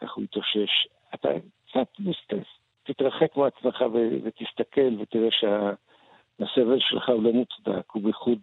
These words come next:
אה, איך שאומרים באנגלית, לא הצלחתי למצוא לזה תרגום, אולי תמצאו self-inflicted suffering.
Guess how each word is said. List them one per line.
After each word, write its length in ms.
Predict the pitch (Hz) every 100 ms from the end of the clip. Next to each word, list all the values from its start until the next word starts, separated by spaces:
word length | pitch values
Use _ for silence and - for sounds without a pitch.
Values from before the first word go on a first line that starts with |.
| -
אה, 60 | 69
איך 140 | -
שאומרים 760 | - 65 64 90 - 104 110 113
באנגלית, 420 | 113 107 123 -
לא 120 | - 131
הצלחתי 320 | - - 131
למצוא 300 | 104 - 127
לזה 200 | 131 101 -
תרגום, 340 | 95 104 117
אולי 180 | 104 104
תמצאו 280 | - - 117
self-inflicted 840 | - 131 - 110 - 123 - 120 - 110
suffering. 340 | - 92 73